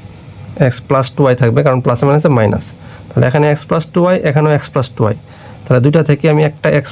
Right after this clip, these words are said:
প্লাস টু ওয়াই কমন নিলাম। তাহলে কমন নিলে, দুইটা থেকে একটা এক্স প্লাস ওয়াই কমন নিলে, দেখেন,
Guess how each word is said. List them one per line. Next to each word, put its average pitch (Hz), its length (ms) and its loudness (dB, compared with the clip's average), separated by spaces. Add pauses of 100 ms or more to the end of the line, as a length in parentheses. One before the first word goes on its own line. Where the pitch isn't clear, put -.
প্লাস 143 240 -2
টু - 100 -10
ওয়াই 131 180 2
কমন 120 220 2 (100)
নিলাম। 120 220 2 (840)
তাহলে 120 220 4 (100)
কমন 147 240 2 (100)
নিলে, 139 200 4 (1400)
দুইটা 127 220 2
থেকে 147 200 2
একটা 143 160 -4
এক্স 143 140 -2
প্লাস 156 160 0
ওয়াই 156 160 2
কমন 156 240 2
নিলে, 120 160 2 (140)
দেখেন, 127 220 2